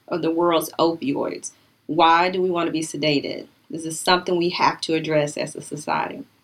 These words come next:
okay? Now, if you're having chronic pain and you don't have anyone to talk to, you don't have anyone that you can,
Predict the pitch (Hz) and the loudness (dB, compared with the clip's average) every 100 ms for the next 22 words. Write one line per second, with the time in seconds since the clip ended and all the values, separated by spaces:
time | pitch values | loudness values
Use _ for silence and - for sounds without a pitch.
0 | _ - - - 185 - - - - _ | _ -12 -4 -2 -4 -8 -20 -20 -20 _
1 | _ _ - 247 - - _ _ - _ | _ _ 2 4 2 -6 _ _ -20 _
2 | - 214 226 233 226 214 240 254 240 240 | -4 0 2 4 6 4 4 2 2 2
3 | 247 - 262 285 359 359 - _ _ _ | 0 0 2 4 2 0 -8 _ _ _
4 | _ _ _ _ _ 175 170 170 165 - | _ _ _ _ _ 0 2 2 0 -2
5 | - 175 196 208 202 - 190 175 165 165 | -4 0 4 4 4 2 2 4 2 -2
6 | - - 220 233 214 202 196 190 190 190 | -2 2 4 4 4 2 2 0 -2 -2
7 | 185 - 190 185 - - 101 - - _ | -2 2 2 2 -2 -2 -4 -6 -16 _
8 | _ _ - 151 151 151 170 151 143 - | _ _ -2 2 2 2 0 0 0 2
9 | 175 190 196 175 170 170 160 151 - 170 | 4 4 2 2 2 2 2 0 0 0
10 | 175 160 156 | 0 2 2